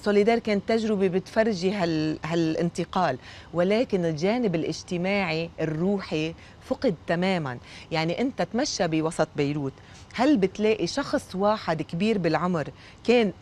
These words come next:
أنا بتس-، بستحلي أمرق لاقي حدا صار له عشرين سنة بهالمكان؟ ما في، يعني انخلعت الروح تبع الم-، ال-،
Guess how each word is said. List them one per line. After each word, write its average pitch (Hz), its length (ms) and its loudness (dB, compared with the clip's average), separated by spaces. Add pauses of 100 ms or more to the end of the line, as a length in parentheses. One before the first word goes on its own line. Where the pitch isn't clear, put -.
أنا 240 200 6
بتس-، - 400 -8
بستحلي 202 580 2
أمرق 226 240 2
لاقي 240 280 0
حدا 226 320 0
صار 262 180 -2
له 247 160 0
عشرين 262 280 -2
سنة 262 220 -2
بهالمكان؟ 208 560 -2 (460)
ما 254 80 0
في، 247 300 0 (120)
يعني 156 360 0 (220)
انخلعت 196 760 0 (300)
الروح 170 440 -2
تبع 156 320 -2
الم-، 139 160 -4
ال-، 143 80 -6